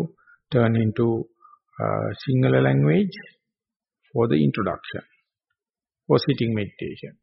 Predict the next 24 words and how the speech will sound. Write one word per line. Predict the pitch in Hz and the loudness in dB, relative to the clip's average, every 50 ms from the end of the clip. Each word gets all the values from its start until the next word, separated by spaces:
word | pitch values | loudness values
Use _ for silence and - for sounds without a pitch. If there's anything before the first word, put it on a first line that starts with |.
| _ _ _ _ _ _ _ _ - - - - | _ _ _ _ _ _ _ _ -20 -20 -12 -8
ඉතින් | - 147 131 143 135 | -4 0 2 2 2
මෙතනදී | 131 131 123 - 139 139 135 127 139 139 135 135 131 131 - - - - _ _ _ | 2 0 0 0 2 2 2 2 2 4 4 2 2 0 -4 -10 -16 -20 _ _ _
අපි | - 117 120 - 135 131 127 127 123 - - - _ _ _ _ | -6 -6 -2 0 2 4 4 4 2 0 -4 -12 _ _ _ _
කාලය | - - 123 123 127 131 | -2 0 2 2 4 2
ගන්න | 131 127 131 127 127 127 | 2 0 0 0 0 0
බලාපොරොත්තු | 117 123 123 123 117 117 131 123 120 - - 139 | 0 2 2 2 0 0 -2 -4 -4 -2 0 2
වුණොත්, | 131 131 147 147 139 - _ _ - - - - - _ _ _ _ - | 2 4 4 2 0 -4 _ _ -20 -20 -20 -20 -20 _ _ _ _ -4
අ, | 113 113 110 110 110 110 107 - - | -2 -2 0 0 -2 -2 -2 -4 -2
අලුතෙන්ම | - 131 127 135 127 - 143 135 135 135 | 0 0 2 2 2 2 2 2 4 4
වගේ | 135 135 135 131 127 131 127 | 4 4 4 4 4 2 2
ඇවිල්ලා | 123 117 120 131 127 113 101 98 101 120 151 160 - - _ _ _ _ - | 2 2 2 2 0 0 0 2 2 0 0 -2 -8 -14 _ _ _ _ -4
මූලික | 123 120 127 135 139 135 131 - 143 135 131 - - - _ _ _ - - - - _ | 0 2 4 4 4 2 2 2 2 2 2 0 -2 -6 _ _ _ -20 -20 -20 -16 _
භාවනා | - 135 - 117 127 127 127 131 131 135 131 | 0 0 2 4 4 4 4 4 4 2 2
උපදෙස් | 131 123 135 120 131 123 - | 2 2 0 0 0 0 0
ලැබුණොත් | - 131 120 123 123 123 117 - - | 0 0 0 2 0 -2 -2 -2 -2
හොඳයි | 120 117 117 123 123 120 | 0 0 2 2 0 0
කියලා | 120 - 135 131 127 113 | -2 -2 -2 -2 0 0
බලාපොරොත්තු | 120 123 120 123 120 120 123 123 120 - - 135 | 2 2 2 2 2 2 0 -2 -4 -2 0 2
වෙන | 127 123 127 131 135 - - _ _ _ - _ _ _ _ - | 2 4 4 2 0 -2 -6 _ _ _ -20 _ _ _ _ -14
උපාසක | 127 - - 127 123 - - - | -6 -2 0 0 0 -2 -2 -4
උපාසිකාවන් | 147 135 139 127 123 - - - 139 139 131 135 139 139 131 | 0 4 4 4 4 2 0 0 2 4 4 4 4 4 2
ගැන | 131 135 139 135 | 2 2 2 2
කල්පනා | - 139 139 - - 147 143 151 147 | 2 2 0 0 0 2 2 2 0
කරලා, | - 170 185 202 247 262 | 0 0 0 2 2 0